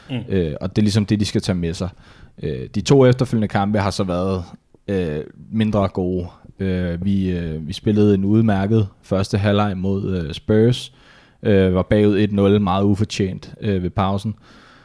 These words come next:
Speaker 2: Men, øh, så kollapsede vi fuldstændig i slutningen af anden halvleg, og så lukkede vi tre mål ind i sidste kvarter,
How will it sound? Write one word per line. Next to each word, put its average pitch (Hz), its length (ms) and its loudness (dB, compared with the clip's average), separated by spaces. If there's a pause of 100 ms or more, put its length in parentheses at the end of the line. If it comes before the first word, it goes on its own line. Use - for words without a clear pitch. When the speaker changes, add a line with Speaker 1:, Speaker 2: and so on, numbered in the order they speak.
(160)
Speaker 2:
Men, 95 260 2
øh, 90 280 4
så 120 140 0
kollapsede 92 540 0
vi 92 80 0
fuldstændig 92 540 -2
i 87 40 -2
slutningen 92 460 -4
af 87 100 -2
anden 87 140 -4
halvleg, 90 400 0
og 87 60 -6
så - 100 -6
lukkede 87 260 -2
vi 87 80 -6
tre 85 260 -4
mål 85 220 -2
ind 82 180 -6
i 82 80 -6
sidste - 280 -14
kvarter, 87 380 -6